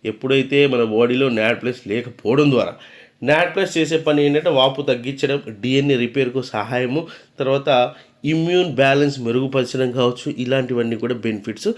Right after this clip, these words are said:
నాడ్ ప్లస్ తీసుకోవడం జరుగుతుంది. ఓకే, తర్వాత వైరల్ హెపటైటిస్కి ఇది మందు కాదు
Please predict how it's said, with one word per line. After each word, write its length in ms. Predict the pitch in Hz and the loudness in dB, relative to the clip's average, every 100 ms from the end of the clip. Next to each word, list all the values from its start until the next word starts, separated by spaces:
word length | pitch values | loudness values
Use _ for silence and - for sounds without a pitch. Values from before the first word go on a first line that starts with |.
| - - _ | -8 -20 _
నాడ్ 340 | 120 151 185 175 | 2 4 2 0
ప్లస్ 200 | 156 147 | -4 -4
తీసుకోవడం 460 | 127 - 117 113 | -6 -4 -2 -2
జరుగుతుంది. 800 | 175 147 113 98 92 113 117 92 - - - - | 0 0 -2 -4 -2 0 0 -2 -10 -20 -4 -2
ఓకే, 240 | 139 131 | 0 0
తర్వాత 380 | 117 160 147 110 101 - _ | 2 4 4 2 -4 -10 _
వైరల్ 460 | 139 170 208 220 202 | 2 6 6 6 4
హెపటైటిస్కి 1120 | 160 151 165 175 165 180 - - 165 143 156 | 2 0 0 0 0 -2 -2 -2 2 2 2
ఇది 240 | 135 143 156 | -2 0 0
మందు 360 | 120 117 151 | 0 0 0
కాదు 560 | 185 135 120 113 233 - | 0 2 4 4 4 0